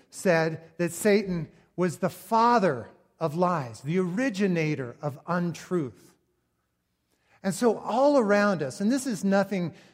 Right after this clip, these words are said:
that is, uh, only true of our generation. This has been true going back to the very beginning, and certainly even in the beginning of the church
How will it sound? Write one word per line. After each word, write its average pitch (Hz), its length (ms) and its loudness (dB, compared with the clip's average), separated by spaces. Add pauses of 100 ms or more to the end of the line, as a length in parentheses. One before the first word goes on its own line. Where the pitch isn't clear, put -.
(140)
that 165 320 0
is, 151 480 -2 (260)
uh, 143 220 -8 (1900)
only 185 280 0
true 175 340 -2
of 127 180 -2
our 151 260 0
generation. 135 680 -8
This 220 160 -2
has 175 160 -6
been 147 200 -6
true 175 460 -2 (240)
going 165 320 -2
back 147 360 -4
to 151 100 -12
the 131 100 -6
very 147 460 -4 (160)
beginning, 127 440 -8 (960)
and 175 100 -4
certainly 202 420 0
even 175 360 -2 (300)
in 175 100 -4
the 165 60 -2
beginning 165 460 -2
of 143 180 -4
the 160 100 -8
church - 560 -8